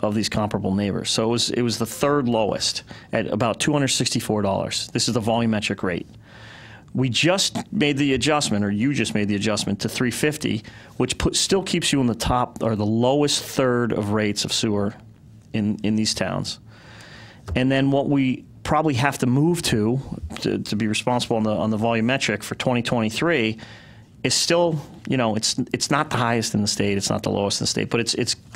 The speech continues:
it's a little above the, the midpoint. So just, just as a point of reference. And then we were trying to benchmark that against other utilities. So this is current annual residential utility charges for Enfield residents. Roughly in electric, you pay about fifteen hundred and forty-two dollars a year,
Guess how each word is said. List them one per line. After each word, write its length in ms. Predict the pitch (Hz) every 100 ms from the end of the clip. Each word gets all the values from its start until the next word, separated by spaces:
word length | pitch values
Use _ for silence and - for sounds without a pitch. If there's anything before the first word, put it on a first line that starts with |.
| -
it's 180 | 131 -
a 40 |
little 260 | 131 156 156
above 360 | 117 123 110
the, 260 | 113 110 107 -
the 80 | 107
midpoint. 520 | 107 104 - - - - - - - - -
So 320 | - 113 107
just, 280 | - 131 -
just 260 | 127 123
as 80 | 117
a 40 | 101
point 200 | 123 110
of 40 |
reference. 440 | 101 - 104 - - - - - - - -
And 120 | 131
then 120 | 190
we 80 | 214
were 60 | 180
trying 200 | 185 156
to 80 |
benchmark 460 | 120 139 135 131 120
that 180 | 123 110
against 240 | 110 104 -
other 200 | 120 117
utilities. 720 | 104 104 110 98 101 - - - - - -
So 400 | - 127 120 117 - - - -
this 200 | 156 165
is 140 | 151
current 540 | - - 180 185 - - -
annual 540 | 135 143 147 139 135 127
residential 540 | 120 131 127 127 123
utility 360 | 117 110 127 117
charges 360 | - 113 104 -
for 240 | 127 123
Enfield 340 | 123 117 113
residents. 540 | 107 101 98 104 - - - - - -
Roughly 320 | 131 143 170
in 80 | 160
electric, 440 | 127 113 - 110
you 60 | 110
pay 200 | - 110
about 180 | 107 101
fifteen 360 | 123 - 131
hundred 260 | 120 113 110
and 60 | 104
forty-two 400 | 113 110 110 113
dollars 280 | 104 104 131
a 60 |
year, 320 | 135 101 113